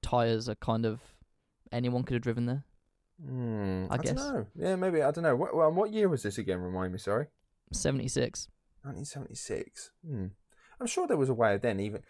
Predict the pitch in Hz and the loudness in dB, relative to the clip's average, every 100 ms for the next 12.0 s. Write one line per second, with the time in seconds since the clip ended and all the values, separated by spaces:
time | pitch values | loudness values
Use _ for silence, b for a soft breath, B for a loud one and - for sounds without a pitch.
0 | b - - 160 190 190 151 143 127 120 | b -6 -4 0 2 2 2 2 2 0
1 | - 101 - - 113 110 - 98 90 90 | 0 -4 -4 0 0 0 0 0 0 -4
2 | 90 - 98 85 - - 90 87 85 80 | -4 -8 -6 -6 -4 0 2 2 -2 -8
3 | 78 b b b - 92 85 95 - 120 | -10 b b b -2 -2 0 -2 0 2
4 | 117 101 104 95 - 110 101 - b b | 2 2 -2 -4 0 2 2 0 b b
5 | 120 - 127 - 131 131 110 - 104 - | -2 0 -2 0 2 4 2 2 2 0
6 | - 120 120 110 - 98 92 - 110 98 | -4 0 0 0 -4 -4 -4 0 2 2
7 | 98 - 113 101 87 90 82 - - 120 | -2 0 4 4 0 -4 -4 -4 -4 -2
8 | 107 92 80 - - 92 - 101 92 87 | -2 -2 -2 -4 -6 -6 -4 2 2 2
9 | 92 80 - - 117 - 120 104 - - | -4 -6 -2 0 0 -4 -16 -16 -16 -20
10 | - - 147 160 151 160 180 131 117 143 | -20 -16 -2 2 4 4 4 2 4 2
11 | 151 - 117 117 113 117 120 117 131 131 | 2 -2 -6 -4 -2 -2 -2 -4 -4 -4